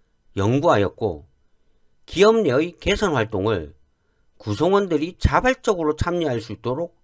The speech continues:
유도하는 개선 변리사 제도를 제시하였습니다. 현장 문제 해결 프로세스와 함께 이를 지도하는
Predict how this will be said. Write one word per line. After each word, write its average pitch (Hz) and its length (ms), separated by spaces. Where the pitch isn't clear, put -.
유도하는 104 640
개선 175 480
변리사 160 480
제도를 127 580
제시하였습니다. 117 1040
현장 202 520
문제 135 340
해결 151 320
프로세스와 143 680
함께 90 480
이를 190 380
지도하는 113 720